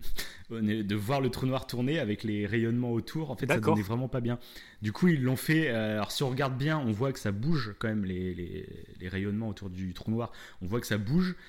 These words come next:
Speaker 1: mais normalement, ça devrait bouger, ça devrait bouger beaucoup plus vite pour que ça soit crédible. Donc ça, c'est des petits trucs, tu vois, des petites libertés qui se sont pris, euh...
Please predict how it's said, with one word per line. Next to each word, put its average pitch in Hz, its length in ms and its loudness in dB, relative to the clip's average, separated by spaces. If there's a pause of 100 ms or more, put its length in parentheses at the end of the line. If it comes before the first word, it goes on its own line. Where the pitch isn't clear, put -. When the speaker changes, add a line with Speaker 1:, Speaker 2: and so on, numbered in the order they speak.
(140)
Speaker 1:
mais 98 60 0
normalement, 117 260 2
ça 127 140 -2
devrait 110 200 0
bouger, 107 280 -2
ça 113 60 0
devrait 101 240 0 (300)
bouger 98 260 -4
beaucoup 113 200 -2
plus 127 160 0
vite 139 200 2
pour - 120 6
que - 60 4
ça 104 60 -4
soit 104 140 -6
crédible. 98 340 -6 (400)
Donc 107 120 -4
ça, 170 120 0
c'est 165 160 -2
des 135 120 -2
petits 135 180 -6
trucs, 185 220 -2
tu - 40 -6
vois, 170 100 -2
des 135 100 -2
petites - 200 -8
libertés 139 440 -4
qui 110 160 -6
se - 80 -8
sont 107 120 0
pris, 147 280 -2 (1040)
euh... 80 540 -10